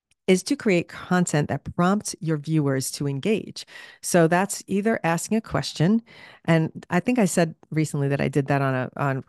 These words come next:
a thing with my washing machine when I had some problems with it. So I put the question out to the TikTok universe and the social media universe in general. I put it on Instagram too. And I tried to get some answers. And there was a lot of people that know about those appliance things and were commenting. So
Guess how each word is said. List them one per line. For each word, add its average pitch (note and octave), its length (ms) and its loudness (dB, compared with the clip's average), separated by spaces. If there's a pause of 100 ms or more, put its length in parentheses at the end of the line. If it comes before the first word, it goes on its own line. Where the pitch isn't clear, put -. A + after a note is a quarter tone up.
a C#3+ 80 0
thing C#3+ 280 2
with C#3 120 2
my C#3 120 2
washing C#3 280 2
machine C#3 300 0
when C3+ 100 -2
I C3 40 -2
had D#3+ 160 0
some C#3+ 100 -6
problems C3+ 320 0
with C3+ 120 0
it. C#3 100 -6
So C#3 80 0
I C3 40 2
put - 120 -6
the D3 80 -8
question D3+ 340 -2
out C#3+ 140 0
to D3+ 80 0
the C#3+ 100 2
TikTok - 400 0
universe C#3+ 540 2 (220)
and D3+ 100 2
the D#3 40 4
social G#3+ 300 2
media C#3+ 220 2
universe C#3 480 0
in C3+ 40 -2
general. C3+ 320 0
I - 60 -4
put - 160 -6
it C3+ 80 -6
on C3+ 120 -4
Instagram C3+ 460 -2
too. - 240 2 (380)
And D#3 100 2
I C#3+ 60 4
tried D3+ 300 0
to D#3 100 -6
get C#3+ 260 0 (140)
some - 220 -2
answers. D3 360 0
And D3 140 -2
there E3 80 4
was E3+ 140 4
a C#3+ 60 2
lot E3+ 220 2
of A3 60 0
people D#3+ 240 -2
that C#3 160 -2
know C#3+ 300 2
about B2+ 420 -2
those C#3+ 400 -2 (100)
appliance C#3 540 0
things C#3 320 -2
and C3+ 120 -2
were B2 100 0
commenting. B2+ 560 0 (340)
So D#3 320 4